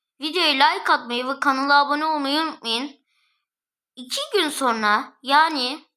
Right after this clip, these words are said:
bugün Cuma günü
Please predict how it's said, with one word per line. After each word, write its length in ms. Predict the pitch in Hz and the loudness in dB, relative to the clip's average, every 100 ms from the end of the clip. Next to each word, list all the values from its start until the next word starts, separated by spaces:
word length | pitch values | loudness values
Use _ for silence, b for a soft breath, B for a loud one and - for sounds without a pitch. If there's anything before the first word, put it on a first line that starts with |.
| _ _ _ _ _ _ _ _ | _ _ _ _ _ _ _ _
bugün 680 | 240 254 254 262 320 359 _ _ _ _ _ 208 | -12 -6 -2 0 -2 -6 _ _ _ _ _ -10
Cuma 340 | 240 262 277 | 0 2 2
günü 500 | 262 214 208 254 285 | 0 -8 -8 -10 -14